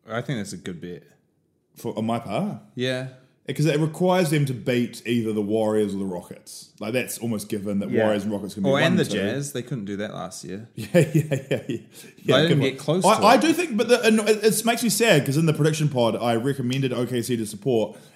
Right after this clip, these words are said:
Speaker 2: and I think they are, with, um, addition by
Speaker 1: Mm.
Speaker 2: subtraction, I think
Speaker 1: Although,
Speaker 2: they're gonna be
Speaker 1: oh,
Speaker 2: better.
Speaker 1: well, and addition by addition, I think, um, Dennis Schroeder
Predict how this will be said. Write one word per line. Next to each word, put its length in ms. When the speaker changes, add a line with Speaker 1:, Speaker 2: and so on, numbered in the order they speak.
Speaker 2:
and 120
I 20
think 240
they 100
are, 260
with, 360
um, 460
addition 400
by 160
Speaker 1:
Mm. 60
Speaker 2:
subtraction, 480
I 40
think 60
Speaker 1:
Although, 160
Speaker 2:
they're 80
gonna 120
be 60
Speaker 1:
oh, 160
Speaker 2:
better. 200
Speaker 1:
well, 200
and 360
addition 460
by 160
addition, 440
I 140
think, 500
um, 220
Dennis 300
Schroeder 800